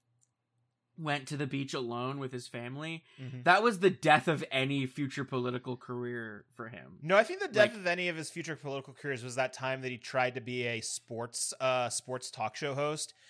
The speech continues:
Speaker 2: and every guy in New Jersey called and told him to fuck off, and he couldn't even handle that. And if you can't, like, if you cannot handle a bunch of Jersey sports guys,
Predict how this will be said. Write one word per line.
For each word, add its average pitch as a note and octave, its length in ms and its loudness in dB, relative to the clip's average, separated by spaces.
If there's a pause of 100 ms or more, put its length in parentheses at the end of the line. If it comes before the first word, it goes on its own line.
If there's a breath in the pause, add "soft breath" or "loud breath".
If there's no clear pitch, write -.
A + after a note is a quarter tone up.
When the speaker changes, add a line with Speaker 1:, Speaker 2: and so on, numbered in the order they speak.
(200 loud breath)
Speaker 2:
and C#3+ 140 2
every D3+ 320 4
guy D3 260 8
in D3 140 0
New C#3+ 120 -4
Jersey B2+ 400 -6
called B2+ 640 0
and C3 180 -6
told B2 280 -6
him B2+ 140 -8
to A#2 80 -4
fuck - 500 -4
off, B2 480 0 (240 loud breath)
and D3+ 100 0
he D3+ 80 0
couldn't F3+ 240 0
even D#3 200 -2
handle C#3 380 0
that. A2 440 2 (300 loud breath)
And F3+ 100 0
if G#3+ 140 2
you F#4 80 -6
can't, B3 260 -2 (300 soft breath)
like, G3+ 200 0
if G3+ 140 0
you B3+ 100 -4
cannot F#3 460 0
handle D3 680 -2 (280 soft breath)
a D3+ 80 4
bunch E3 280 6
of D3+ 120 -4
Jersey C#3+ 420 -4
sports B2 460 -8
guys, D#3+ 520 2